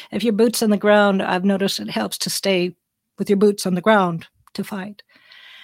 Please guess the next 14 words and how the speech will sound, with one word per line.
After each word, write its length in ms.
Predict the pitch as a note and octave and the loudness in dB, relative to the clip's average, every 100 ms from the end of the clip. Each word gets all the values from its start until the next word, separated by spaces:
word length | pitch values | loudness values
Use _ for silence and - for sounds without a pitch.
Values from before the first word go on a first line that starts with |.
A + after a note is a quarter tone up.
| - - | -20 -6
Yet 180 | G#3+ G3+ | -6 -2
God 240 | G#3 G#3 | -2 0
is 120 | A3 | 0
saying, 340 | - A3 G3 F#3+ | 0 0 0 -2
"Twenty 280 | - G#3 G#3+ | -4 -4 -4
twenty-three, 680 | - G#3+ A3 G#3+ G3+ F#3 E3+ | -2 0 0 -2 -6 -4 -2
moving 420 | F3+ G#3 A3 G#3+ | 0 0 2 0
up 300 | F#3+ E3+ - | 0 -6 -8
this 200 | G3 - | -8 -6
Christmas, 540 | - A3+ - F3+ E3 | -6 -4 -4 -8 -12
going 340 | - F#3 G3 G3+ | -4 -2 0 0
into 280 | A3 G#3+ | 0 -2
this 260 | G3+ F3+ - | -6 -12 -10
all, 320 | D#3+ D#3+ E3+ | -10 -12 -14